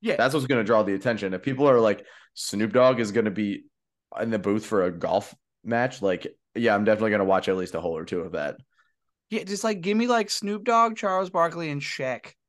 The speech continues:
Speaker 2: <laughs>
Speaker 1: I'm watching it for them.
Speaker 2: Oh,
Speaker 1: And yes, I
Speaker 2: for
Speaker 1: know
Speaker 2: sure.
Speaker 1: Tiger, Rory, and J T are all out there.
Speaker 2: Uh, uh, yeah.
Speaker 1: You know, uh, that, that's something that, uh, A, would be awesome. Uh, B, I think you're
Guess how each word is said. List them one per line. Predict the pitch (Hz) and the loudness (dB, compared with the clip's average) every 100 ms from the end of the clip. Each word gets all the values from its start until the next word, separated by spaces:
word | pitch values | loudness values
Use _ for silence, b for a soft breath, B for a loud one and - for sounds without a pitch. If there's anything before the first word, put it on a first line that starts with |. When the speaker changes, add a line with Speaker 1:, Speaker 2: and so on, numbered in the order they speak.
| _ _ _ _ _ | _ _ _ _ _
Speaker 2:
<laughs> | - 143 - _ _ _ _ - | -6 -6 -8 _ _ _ _ 0
Speaker 1:
I'm | 180 233 | 2 4
watching | 208 196 202 190 | 4 4 0 -4
it | 214 - _ | -4 -8 _
for | - 226 | 0 2
them. | 240 269 139 | 4 2 4
Speaker 2:
Oh, | 151 | 4
Speaker 1:
And | 190 | 4
yes, | 240 254 | 2 2
I | 190 | 4
Speaker 2:
for | - | 6
Speaker 1:
know | - 311 | 6 6
Speaker 2:
sure. | - | 6
Speaker 1:
Tiger, | 180 156 151 147 | 6 4 2 2
Rory, | 156 151 147 | 4 4 4
and | 135 | 0
J | 135 135 | 0 -2
T | - 151 123 120 | -2 -2 -2 0
are | 123 120 | 2 2
all | 113 | 0
out | 110 127 | -4 -8
there. | - 113 143 - - | -10 -8 -10 -10 -4
Speaker 2:
Uh, | 143 - | -2 4
uh, | |
yeah. | 147 135 92 - _ _ _ _ | 6 6 4 -4 _ _ _ _
Speaker 1:
You | 254 | -6
know, | 214 214 | -4 -2
uh, | - 190 | -2 -4
that, | 196 214 220 | 0 0 0
that's | 214 220 | 0 0
something | 247 226 220 202 | -2 -2 0 2
that, | 180 170 180 | 2 2 4
uh, | 165 156 147 b b b _ - | 4 4 2 b b b _ 0
A, | 202 208 | 4 4
would | 175 175 151 | 6 4 2
be | 160 | 2
awesome. | 151 151 151 165 151 139 | 4 4 4 0 -2 -2
Uh, | - 131 131 127 127 | -2 0 0 0 -4
B, | 127 123 165 175 151 143 | -8 -6 -4 -2 -2 -2
I | 131 131 | -4 -4
think | 160 147 | -4 -6
you're | 143 135 120 | -4 -4 -6